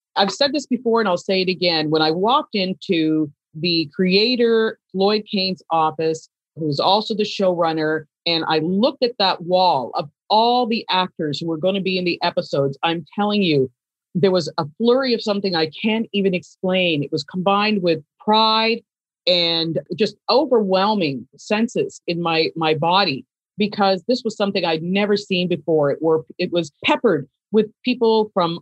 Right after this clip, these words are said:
all walks of life, all colors, all genders. And you can only really envision that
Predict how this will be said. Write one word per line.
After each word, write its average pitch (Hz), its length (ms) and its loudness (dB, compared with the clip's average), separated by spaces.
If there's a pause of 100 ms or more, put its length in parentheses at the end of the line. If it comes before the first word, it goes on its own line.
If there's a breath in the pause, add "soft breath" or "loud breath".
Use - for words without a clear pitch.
all 254 340 4
walks 208 380 0
of 165 100 -8
life, 160 400 0
all 233 500 0 (140)
colors, 151 540 -2
all 233 420 0
genders. 160 600 -2 (100)
And 220 260 0
you 233 140 0
can 233 240 0
only 330 300 -2
really 233 360 0
envision 202 640 0
that 135 300 -2